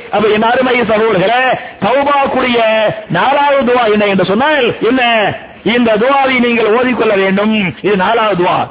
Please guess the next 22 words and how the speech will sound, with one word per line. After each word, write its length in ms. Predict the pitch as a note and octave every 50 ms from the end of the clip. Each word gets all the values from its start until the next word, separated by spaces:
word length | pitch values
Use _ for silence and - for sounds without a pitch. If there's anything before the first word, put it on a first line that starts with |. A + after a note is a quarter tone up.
| - - -
சரியா? 440 | F#3+ G3+ G3+ A3 A#3 A#3+ A#3 A#3 - - - - - - - - - - -
அஞ்சாவது 520 | - F3+ A#3 B3+ D4 D4+ D#4 D4+ D4 B3+
துஆ 160 | C#4 C4+ B3+ A#3+
என்ன 200 | A3 G#3+ A3 G#3
அப்படின்னு 160 | F3+ E3 D3+
சொன்னா, 280 | - F3+ G3+ A3 A3 G3 C#3 - - - - - - - - - - - - - - - -
இமாம் 380 | - G3+ A#3 A#3+ A#3+ A#3+ A#3+ A#3+
இப்னு 260 | A3+ A3+ C#4 D4+ D4+
மாஜா 260 | C#4+ C#4+ C4+ C4 B3
அவர்கள் 580 | B3+ A#3 G#3 G#3 G3+ F#3+ F#3 G3+ F#3+ D#3 - - - - - - - - - -
தங்களுடைய 380 | G#3+ A#3+ B3 B3 A#3 A3+ A3+ G3+
தி-, 240 | - A#3 G#3+ F3+
கிதாபுல 460 | A3 G3+ - A#3+ A3+ G3+ F#3+ F3+ F#3 G#3+ A#3+ A#3+ A#3 A#3 - - - - - - - - D#3+
மூவாயிரத்தி 680 | G#3 C4 D4+ D#4 D#4 D4+ D4+ D4+ C#4+ C#4+ C4+ - - C4+
நூத்தி 280 | B3+ C4+ C4+ - C4+
முப்பத்தி 400 | B3 A#3+ A#3+ - C#4+ C#4+ A#3 B3+
அஞ்சாவது 400 | B3+ A3 A#3+ C4 C#4+ C#4+ C#4 C4+ A#3+ A#3+
ஹதீஸாக 640 | B3+ C4 A#3 A#3 A3 A3+ G#3 A3+ A3 G3+ F#3 C#3+ - - - - - -
இந்த 240 | - A3 B3+ C4 B3
ஹதீஸை 420 | G3 G#3+ A#3+ C#4 C#4+ - C4+ G#3+
பதிவு 240 | G3 G#3 A#3 B3+ A#3+
பண்றாங்க. 640 | A3+ G#3 G3 F#3 F3+ F3 F3+ G3+ A3 A#3+ B3 A#3+